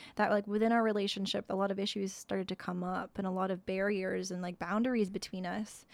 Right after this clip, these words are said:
And a lot of it, at least from my end, 'cause I can't speak for him, he has his own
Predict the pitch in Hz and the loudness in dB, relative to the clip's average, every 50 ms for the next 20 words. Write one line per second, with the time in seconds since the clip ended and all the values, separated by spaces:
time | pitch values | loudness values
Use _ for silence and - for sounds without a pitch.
0 | - - - - - - 233 233 233 226 233 233 233 220 220 226 220 208 - - | -20 -18 -18 -2 2 4 6 8 8 8 8 8 8 6 6 6 4 4 4 2
1 | 208 208 226 214 - - 214 190 196 196 196 196 220 240 254 277 302 311 339 381 | 2 2 2 0 2 0 0 0 4 4 4 4 6 4 4 4 4 2 2 0
2 | 370 - - 233 208 202 - - 233 254 240 - - 254 240 - - 269 247 196 | -4 -4 0 0 0 2 2 2 2 2 0 -2 -4 -4 -2 0 2 2 2 2
3 | 185 185 190 190 220 233 226 233 220 208 220 214 214 208 202 196 | 2 0 0 0 2 2 4 4 4 4 6 6 6 6 6 4